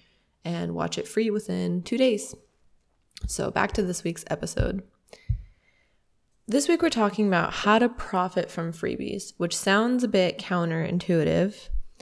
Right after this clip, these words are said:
but it's not as crazy as it is. So, for example,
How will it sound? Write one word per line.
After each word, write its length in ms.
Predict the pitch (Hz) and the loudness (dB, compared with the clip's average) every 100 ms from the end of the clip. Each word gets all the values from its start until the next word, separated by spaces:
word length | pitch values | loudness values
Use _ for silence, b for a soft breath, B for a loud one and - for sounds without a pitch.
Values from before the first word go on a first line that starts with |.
| b b b b b b b _ _ | b b b b b b b _ _
but 580 | 190 180 170 170 - | 6 8 8 4 2
it's 320 | 175 175 - 196 | -4 -2 -2 2
not 280 | 190 180 | 2 4
as 160 | 180 180 | 2 0
crazy 880 | - - 180 170 165 165 156 151 147 | -6 -4 -2 0 -2 -2 -2 -2 -4
as 420 | - 55 - 160 | -4 -6 -6 -4
it 80 | 165 | -2
is. 360 | 160 101 - - | -2 -4 -6 -10
So, 400 | 185 - 170 170 | 0 4 4 2
for 220 | 180 196 | 2 2
example, 880 | 180 180 190 190 170 175 302 - - | 4 6 6 6 4 4 2 -4 -20